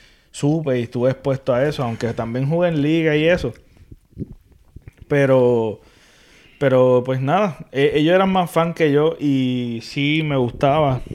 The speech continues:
y lo veía como que una manera de compartir con mi hermano, jugábamos PlayStation o lo que sea de baloncesto,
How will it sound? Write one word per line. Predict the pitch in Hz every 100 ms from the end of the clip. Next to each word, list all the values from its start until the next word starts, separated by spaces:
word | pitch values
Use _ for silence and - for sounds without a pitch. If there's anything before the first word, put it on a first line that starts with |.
| - - - - - - - - - - -
y | 135
lo | 135
veía | 127 120 127
como | 147 156 143
que | 139 131 117 107 107 _ - -
una | 120
manera | 135 143 151 147
de |
compartir | 151 151 143 131 135
con | 147 147
mi |
hermano, | 131 110 127 151 147 139 127
jugábamos | 120 113 120 139 135
PlayStation | 143 123 - 151 143 135 135 131
o | 117 107 107 104
lo | 104
que | 104
sea | 95 120
de | 135 131
baloncesto, | 120 117 107 143 143 127 - 127 123 123